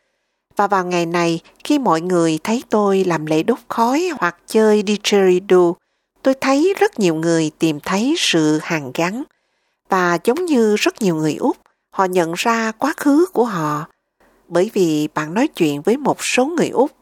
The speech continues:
bây giờ, và họ ngạc nhiên, "Wow, tổ tiên của tôi là như thế này à? Tôi không thể tin rằng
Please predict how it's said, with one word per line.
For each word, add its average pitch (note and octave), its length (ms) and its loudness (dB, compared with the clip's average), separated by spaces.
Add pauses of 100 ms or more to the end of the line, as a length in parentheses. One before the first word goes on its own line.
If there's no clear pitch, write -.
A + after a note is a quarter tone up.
(120)
bây B3 140 -4
giờ, D#3 340 0 (520)
và F3 300 0
họ D#3 180 -4
ngạc E3 320 -6
nhiên, G3 340 0 (580)
"Wow, F3 540 0 (320)
tổ G#3 220 2
tiên A#3+ 240 2
của C4 120 -2
tôi G3 360 2
là F3 140 2
như G3 180 -2
thế D#4+ 260 2
này F3+ 280 2
à? D3+ 220 -2 (560)
Tôi - 120 0
không D#4 220 0
thể C4+ 220 2
tin B3 220 0
rằng D#3 320 -2